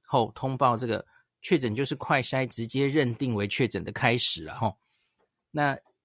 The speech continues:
指挥中心昨天也有出示一些就是流程嘛吼，反正还是开视讯，然后什么先把你做出快筛阳性的结果，那个结果条，然后旁边写名字、写作的日期等等的吼，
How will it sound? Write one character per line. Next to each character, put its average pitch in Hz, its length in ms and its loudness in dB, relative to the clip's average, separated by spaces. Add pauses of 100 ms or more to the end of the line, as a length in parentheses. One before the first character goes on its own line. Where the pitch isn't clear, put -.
(240)
指 135 100 -4
挥 151 100 6
中 160 140 2
心 165 140 0
昨 139 160 2
天 147 220 0
也 139 80 2
有 110 320 2
出 139 180 -6
示 139 240 -4
一 131 80 -2
些 127 300 0
就 131 100 -4
是 135 160 -2
流 120 240 2
程 104 220 -2
嘛 104 160 -2
吼， 104 200 -4 (720)
反 113 120 -2
正 151 120 2
还 143 100 2
是 151 80 0
开 147 220 0
视 143 220 0
讯， 113 360 0
然 123 120 -2
后 147 100 2
什 131 100 -4
么 110 220 0 (220)
先 165 200 0
把 147 120 2
你 113 120 -2
做 156 200 2
出 147 180 -2
快 147 220 0
筛 147 160 0
阳 131 260 2
性 143 300 0
的 113 260 0 (220)
结 143 180 0
果， 131 340 2 (720)
那 156 120 -6
个 143 100 -2
结 143 220 0
果 143 200 2
条， 113 360 2
然 123 80 0
后 151 80 0
旁 135 220 0
边 151 100 0
写 143 180 -2
名 117 280 0
字、 113 400 -4
写 107 180 -4
作 165 180 2
的 139 80 2
日 165 200 4
期 123 320 -2
等 120 200 -2
等 110 220 -2
的 107 100 -4
吼， 117 220 -2